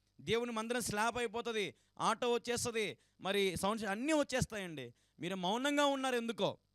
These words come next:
దేవుడు మీకు ప్రేరేపించలేదా? దేవుడు మిమ్మల్ని ఆశీర్వదించలేదా?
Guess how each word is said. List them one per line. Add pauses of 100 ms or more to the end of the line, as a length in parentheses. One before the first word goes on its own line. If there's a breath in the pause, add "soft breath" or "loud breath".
(280)
దేవుడు
మీకు
ప్రేరేపించలేదా? (360)
దేవుడు
మిమ్మల్ని
ఆశీర్వదించలేదా?